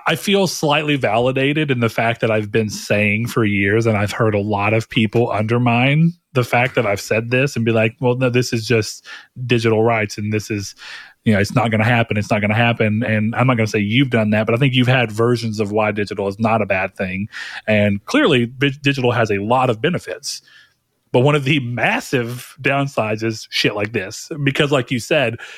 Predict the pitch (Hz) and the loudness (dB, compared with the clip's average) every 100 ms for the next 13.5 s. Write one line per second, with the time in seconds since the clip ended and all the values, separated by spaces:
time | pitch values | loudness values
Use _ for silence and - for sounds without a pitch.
0 | - - _ - 139 147 139 127 135 175 | -20 -20 _ 0 2 2 0 0 0 2
1 | 196 147 113 123 135 107 90 101 - - | 0 -2 0 -2 -2 -4 -6 -8 -10 -4
2 | 117 101 110 117 117 113 117 - 110 110 | -2 0 2 2 4 4 2 0 2 2
3 | 113 113 113 113 113 107 113 113 - 117 | 0 0 0 2 0 0 0 0 0 -2
4 | - 113 110 110 110 110 107 - 120 - | 0 2 4 2 2 0 -2 -2 -2 0
5 | 120 117 107 107 127 - 110 107 107 110 | 2 2 2 2 0 2 0 0 -2 -2
6 | - 110 104 101 - 101 107 147 180 117 | -2 -2 -2 -2 -2 -2 -2 0 2 2
7 | 101 101 107 - - - - - _ _ | 0 0 -4 -6 -16 -20 -20 -20 _ _
8 | _ _ _ _ _ _ _ _ _ _ | _ _ _ _ _ _ _ _ _ _
9 | - - 135 208 196 160 139 135 127 120 | -12 -4 -2 0 0 0 0 2 4 2
10 | 117 - - _ - 123 135 123 120 - | 0 -4 -16 _ -6 0 2 2 0 0
11 | 117 156 113 92 92 - 117 104 - 117 | 0 0 -2 -6 -8 -4 -2 -2 -4 -2
12 | 110 120 107 120 110 95 92 113 104 - | 0 0 2 2 0 -4 -4 -6 -4 0
13 | 110 107 110 110 | 2 2 0 -2